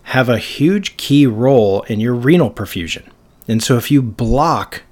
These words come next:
cox one, meaning you block the production of those specific prostaglandins, you're going to have a reduced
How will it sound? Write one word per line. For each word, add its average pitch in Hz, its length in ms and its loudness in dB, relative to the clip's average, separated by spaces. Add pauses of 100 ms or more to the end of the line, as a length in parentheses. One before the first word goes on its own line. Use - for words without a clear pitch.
(100)
cox - 440 -6
one, 104 520 -2 (480)
meaning 117 300 2
you 107 140 0
block 104 400 -4
the 98 100 -8
production 110 500 -2
of 90 180 -6
those 98 280 -4
specific - 560 -6
prostaglandins, 95 920 -2
you're 113 140 0
going 110 320 0
to 113 60 -2
have 98 260 -6
a 95 120 -6
reduced 95 880 0